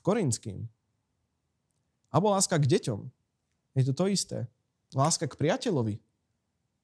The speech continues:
Láska k nepriateľovi. No, to už je trochu iné, no. <laughs> Ale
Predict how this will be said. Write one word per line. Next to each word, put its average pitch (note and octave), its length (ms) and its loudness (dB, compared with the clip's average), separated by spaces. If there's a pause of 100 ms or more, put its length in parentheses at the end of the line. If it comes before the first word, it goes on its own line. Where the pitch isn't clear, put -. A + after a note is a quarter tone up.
(1120)
Láska B2 320 0
k A2 160 2
nepriateľovi. A#2 640 -2 (1500)
No, C3 400 0
to D3+ 80 0
už E3 160 2
je F3 160 2
trochu E3+ 320 0
iné, C#3 160 0
no. A#2+ 240 -2 (320)
<laughs> B3+ 80 0 (760)
Ale C#3+ 120 10